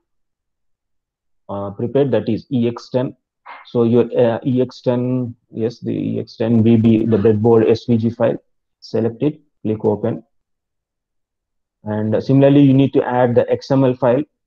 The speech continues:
the pins which are getting connected. So E X ten, uh, where is E X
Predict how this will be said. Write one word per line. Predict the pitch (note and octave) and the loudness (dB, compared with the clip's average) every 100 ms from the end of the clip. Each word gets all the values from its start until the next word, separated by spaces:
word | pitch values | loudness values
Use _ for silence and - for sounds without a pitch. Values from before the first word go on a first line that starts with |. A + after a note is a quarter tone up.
| _ _ - | _ _ -14
the | A#2 A2 | -8 -8
pins | - A#2+ A#2+ | -6 -8 -8
which | A#2 | -8
are | A2+ | -6
getting | G#2+ G#2+ A2 | -6 -8 -6
connected. | G#2+ G#2+ - C3+ - | -8 -8 -6 -8 -8
So | - | -10
E | A2 A#2+ A#2 A#2 | -8 -4 -2 -2
X | A#2 - - | -6 -16 -8
ten, | - A#2+ A#2 A2+ - _ _ _ _ _ _ _ _ - | -4 -2 -2 -8 -14 _ _ _ _ _ _ _ _ -16
uh, | G2 G2 G2 - _ _ _ _ _ _ | -14 -12 -12 -16 _ _ _ _ _ _
where | A#2+ G#2+ | -10 -8
is | G#2+ G#2 | -8 -14
E | - C#3 A2+ E2+ | -18 -16 -14 -14
X | - _ - | -16 _ -20